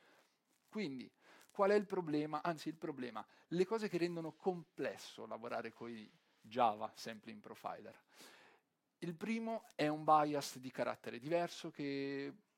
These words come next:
funziona di più con gli actor model, diciamo. Se tu hai un programma che fa delle cose con un certo intervallo, l'intervallo con cui rompi le scatole al programma per sapere come sta andando non può essere lo stesso.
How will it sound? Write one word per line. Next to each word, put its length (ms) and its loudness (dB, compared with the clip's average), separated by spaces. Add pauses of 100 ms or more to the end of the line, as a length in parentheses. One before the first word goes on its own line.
(260)
funziona 300 -6
di 80 -4
più 140 -8
con 100 -2
gli 120 -2
actor 320 -8
model, 380 -16
diciamo. 460 -12
Se 120 -16
tu 80 0
hai 40 4
un 80 -2
programma 340 -4
che 120 -8
fa 200 2
delle 320 2
cose 320 -2
con 120 -8
un 100 -8
certo 260 -8
intervallo, 640 0
l'intervallo 640 0
con 160 -8
cui 160 -6
rompi 380 -8
le 140 -8
scatole 420 -4
al 100 -10
programma 400 -8
per 160 -16
sapere 320 -8
come 180 -12
sta 140 -8
andando 280 -6
non 120 -8
può 140 -8
essere 260 -8
lo 100 -10
stesso. 480 -6